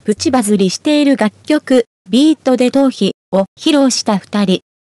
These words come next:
実はこの楽曲、濱家と元乃木坂四十六の生田絵梨花、二十六が幕を務めるエヌエイチケーの音楽番組、メニュー百一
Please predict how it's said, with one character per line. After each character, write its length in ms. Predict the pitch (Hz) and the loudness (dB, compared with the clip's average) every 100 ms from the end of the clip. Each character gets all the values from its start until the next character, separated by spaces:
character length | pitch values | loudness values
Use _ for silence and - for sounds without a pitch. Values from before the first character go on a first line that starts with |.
| _ - | _ -6
実 300 | 175 220 330 | -2 0 0
は 160 | 320 269 | 0 0
こ 120 | 240 | 0
の 140 | 285 | 2
楽 240 | 277 269 - | 0 -4 -4
曲、 400 | 320 311 226 - _ _ | -4 -2 -2 -4 _ _
濱 280 | 220 269 302 | 0 0 0
家 220 | 294 247 | 0 0
と 260 | - 180 - | 0 -2 -2
元 240 | 190 190 | -2 0
乃 160 | 311 320 | 0 0
木 120 | 330 | 0
坂 260 | 302 269 190 | -2 -2 0
四 320 | 226 311 320 | 0 0 0
十 260 | 240 233 220 | 0 2 2
六 240 | 190 - | 0 0
の 160 | 226 196 | 2 2
生 200 | 180 - | -2 -4
田 160 | 262 | -2
絵 80 | 285 | 0
梨 140 | 269 254 | 0 -2
花、 340 | 240 196 175 - - | 0 0 -2 -8 -4
二 160 | 254 330 | -2 0
十 300 | 302 277 233 | 2 2 2
六 320 | 202 175 165 _ - | 0 -2 -6 _ -10
が 140 | 240 247 | -2 0
幕 360 | 320 - 262 | 0 -2 0
を 80 | 254 | 0
務 260 | - 311 311 | -2 -2 0
め 120 | 320 | 0
る 140 | 277 | 2
エ 120 | 254 | 2
ヌ 100 | 233 | 2
エ 120 | 285 294 | 2 0
イ 60 | |
チ 120 | - | -4
ケ 220 | - 262 254 | -4 0 2
ー 40 | |
の 180 | 226 190 | 4 4
音 180 | 254 254 | 4 4
楽 300 | 262 285 285 | 2 -2 0
番 280 | 285 262 | 0 0
組、 300 | 208 208 180 - _ 208 | 2 2 0 -4 _ -2
メ 160 | 202 | 2
ニ 80 | 254 | 4
ュ 100 | 226 | 2
ー 60 | 202 | 0
百 280 | 285 240 | -2 0
一 300 | 190 - 233 | -2 0 -2